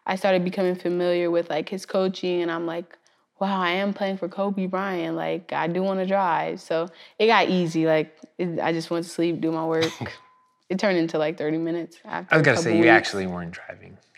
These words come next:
Speaker 2: I mean,
Speaker 3: Your
Speaker 2: but I
Speaker 3: mom,
Speaker 2: mean,
Speaker 3: your
Speaker 2: that's
Speaker 3: mom
Speaker 2: the,
Speaker 3: and your dad were
Speaker 2: I mean, that's
Speaker 3: driving.
Speaker 2: dedication, though. If you, you know, after school, two hours to drive there for seven o'clock practice, seven to nine, and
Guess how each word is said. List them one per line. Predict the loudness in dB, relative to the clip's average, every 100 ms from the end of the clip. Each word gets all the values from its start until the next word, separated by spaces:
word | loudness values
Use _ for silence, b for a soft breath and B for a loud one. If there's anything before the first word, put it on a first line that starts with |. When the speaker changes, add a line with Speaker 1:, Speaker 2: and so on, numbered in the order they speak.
| _
Speaker 2:
I | -2
mean, | 2 4
Speaker 3:
Your |
Speaker 2:
but | 6 8
I | 10
Speaker 3:
mom, | 10
Speaker 2:
mean, | 10
Speaker 3:
your | 8
Speaker 2:
that's | 10
Speaker 3:
mom | 8 8
Speaker 2:
the, | 6
Speaker 3:
and | 4
your | 4
dad | 8 8 8
were | 4
Speaker 2:
I |
mean, | 8
that's | 10 10
Speaker 3:
driving. | 8
Speaker 2:
dedication, | 6 6 4 4 0
though. | -2 -2 -4
If | -2
you, | -2 0
you | -2
know, | -4 -8 -8 0
after | 0 0
school, | -8 -2 -2 -2
two | -4 -2
hours | 0 0 0 -4
to | -6
drive | -2 0 0
there | -4
for | -6
seven | -6 -6 -6
o'clock | -4 -6 -4
practice, | -8 -6 -8
seven | -6 -6 -6
to |
nine, | -6 -6 -6 -6 -6
and | -8 -10